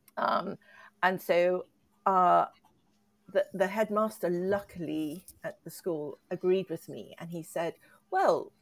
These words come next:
then why don't you come and be with us a little bit more often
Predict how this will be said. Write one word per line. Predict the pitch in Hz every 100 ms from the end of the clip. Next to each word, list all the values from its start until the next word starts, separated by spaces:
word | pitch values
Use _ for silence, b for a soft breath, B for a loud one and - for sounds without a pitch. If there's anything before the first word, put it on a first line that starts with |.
| _ _ _ -
then | 196 196 185
why | 208
don't | 196 185
you | 185
come | 196 185 165 -
and | 175 175 170 170 165 - _ 170
be | 190 180
with | 156 170
us | 170 -
a |
little | 170 165
bit | 165 - _ _
more | 180 175 170 156
often | - - -